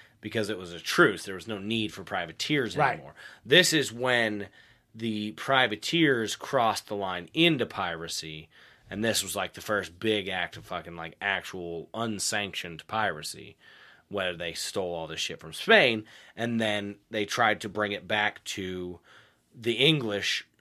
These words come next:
Speaker 1: who were in control of Jamaica, and the English were like, "No, you broke the treaty. If
Speaker 2: Yeah.
Speaker 1: you step foot on Jamaica's soil, we shoot you."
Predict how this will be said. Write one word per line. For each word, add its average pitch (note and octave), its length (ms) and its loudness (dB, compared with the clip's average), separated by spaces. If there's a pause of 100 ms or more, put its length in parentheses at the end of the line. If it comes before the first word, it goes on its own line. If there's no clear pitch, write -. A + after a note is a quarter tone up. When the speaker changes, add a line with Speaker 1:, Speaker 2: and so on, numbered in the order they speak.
(120)
Speaker 1:
who G2 220 -4
were F#2+ 160 -6
in F#2+ 100 -6
control F2+ 300 -6
of E2+ 120 -10
Jamaica, G#2 680 -2 (360)
and F#2+ 140 -8
the F2 60 -10
English G2+ 380 -4
were F2+ 80 -12
like, F2 180 -6
"No, A2 280 2
you F#2+ 160 -4
broke G#2+ 260 0
the F2 80 -12
treaty. G2+ 640 0
If C3+ 100 -4
Speaker 2:
Yeah. C#3 120 2
Speaker 1:
you A#2 40 2
step G#2+ 420 2
foot A2 220 0
on F2+ 240 -2
Jamaica's F#2 520 -4
soil, G2 540 -2
we E2 220 -12
shoot - 500 -6
you." - 200 -20